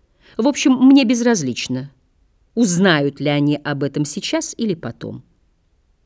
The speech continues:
Если им всё будет известно заранее, мы только облегчим их работу. Правда, и мне было бы меньше неприятностей, но я готов на любые неприятности, лишь бы ударить и по ним.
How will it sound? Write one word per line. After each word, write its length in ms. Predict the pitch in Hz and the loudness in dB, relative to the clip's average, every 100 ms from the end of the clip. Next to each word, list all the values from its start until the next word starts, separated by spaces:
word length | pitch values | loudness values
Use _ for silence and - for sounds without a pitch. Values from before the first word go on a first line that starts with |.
| _ _ | _ _
Если 340 | - 202 208 214 | 0 2 4 2
им 300 | 214 208 - - | 2 0 -2 -12
всё 200 | - 196 | -2 0
будет 260 | 190 180 185 | 0 -2 -2
известно 380 | 180 180 - | -2 -2 0
заранее, 500 | 175 185 196 180 156 | 0 2 2 2 2
мы 120 | 156 156 | 0 0
только 260 | 156 160 | -2 -2
облегчим 480 | 160 160 165 - 165 | -2 -4 -6 -4 -4
их 240 | 160 165 | -4 -8
работу. 500 | 180 190 247 247 143 - _ _ _ _ _ _ _ | -6 -4 -4 -8 -14 -20 _ _ _ _ _ _ _
Правда, 280 | 311 330 311 | 2 4 6
и 100 | 349 | 6
мне 240 | 320 370 | 6 4
было 240 | 185 156 151 | 4 4 4
бы 260 | 151 151 | 2 2
меньше 380 | 160 190 160 - | 4 4 2 0
неприятностей, 800 | 165 165 165 156 - 151 - 156 | 0 2 0 0 -2 -6 -4 -2
но 80 | 165 | 0
я 200 | 214 285 | 0 -2
готов 340 | 370 403 - | -2 -2 0
на 80 | 392 | 2
любые 280 | 381 294 392 | 4 4 4
неприятности, 800 | 381 226 180 156 170 262 - | 2 2 2 0 0 -4 0
лишь 240 | 285 175 139 | 0 0 0
бы 120 | 170 | -2
ударить 680 | - 202 143 127 120 139 - | 0 -2 -2 -4 -4 -8 -8
и 100 | 196 | -10
по 140 | - 254 | -6 -2
ним. 360 | 269 202 113 | 0 0 -4